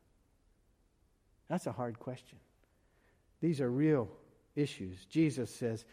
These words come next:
it's practically impossible for a rich person to enter the kingdom. But with God,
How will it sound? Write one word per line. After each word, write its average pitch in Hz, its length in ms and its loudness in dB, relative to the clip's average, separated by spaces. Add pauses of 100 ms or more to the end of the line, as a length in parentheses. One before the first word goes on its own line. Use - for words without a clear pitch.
(140)
it's 139 140 -4
practically 139 800 -4
impossible - 800 -8 (760)
for 127 220 2
a 120 40 4
rich 202 320 4
person 107 480 -6 (320)
to 127 240 -4
enter 120 440 -4 (300)
the 123 80 -10
kingdom. 180 520 -6 (2000)
But 156 220 0
with 151 220 -4
God, 180 220 -4